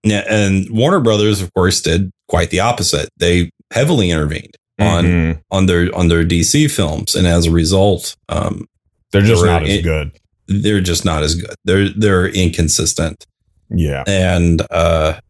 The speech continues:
Speaker 1: it was, I think it was, it, it was apparent. So I think you, the exec, yeah, they have to, in, in order for them to, to invest, they have to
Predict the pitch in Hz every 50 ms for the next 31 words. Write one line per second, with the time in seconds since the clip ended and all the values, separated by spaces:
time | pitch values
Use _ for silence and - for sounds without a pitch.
0 | _ - 101 101 92 90 92 90 87 85 80 78 - - - - - - _ _
1 | _ _ - 98 - 156 170 170 143 113 104 92 92 101 - - 92 90 - -
2 | 107 98 95 90 87 82 82 - - 87 82 80 78 - - - - - 110 104
3 | 104 104 - 170 147 147 139 123 117 110 107 101 107 - _ _ _ - 110 110
4 | 110 110 110 107 104 104 123 143 135 120 - 147 120 101 95 98 95 98 120 120
5 | 117 - - 120 104 98 95 95 - - 62 60 60 - - - - 135 131 139
6 | 139 147 147 147 151 156 170 190 202 175 151 - 139 113 113 120 123 123 120 113
7 | - - 107 107 101 98 98 95 95 90 - - - 101 85 85 110 175 208 175
8 | 147 - - 98 92 95 98 98 - 101 90 92